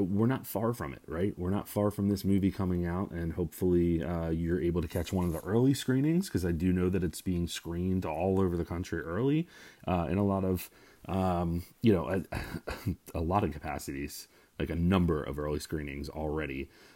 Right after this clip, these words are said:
Uh, and, you know, we're at the end of May here, and the movie comes out in another two to three weeks. So, um, the fact that you can possibly see it already is kinda crazy.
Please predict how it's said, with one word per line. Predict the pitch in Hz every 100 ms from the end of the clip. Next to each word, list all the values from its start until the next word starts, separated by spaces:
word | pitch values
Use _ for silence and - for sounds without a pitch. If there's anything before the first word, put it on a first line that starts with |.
| -
Uh, | - 76 71 58 62
and, | 78 76
you | 78
know, | 73
we're | 76
at | 78
the | -
end | 78 78
of | 71
May | 78 78
here, | 73 76 71
and | 71
the | 73 76
movie | 73
comes | 71 76 76
out | 73 64
in | 76
another | 73 73 73 71
two | - 78
to |
three | 69 76
weeks. | 69 64 - -
So, | 80 67 - - - - -
um, | 76 69 67 -
the | 80
fact | - 90 -
that | 85 -
you | 80
can | - 73
possibly | - 78 71 73 73 71
see | - 78 82
it | -
already | 90 85 87 90 76
is | 73 -
kinda | - 80 85
crazy. | - 73 71 87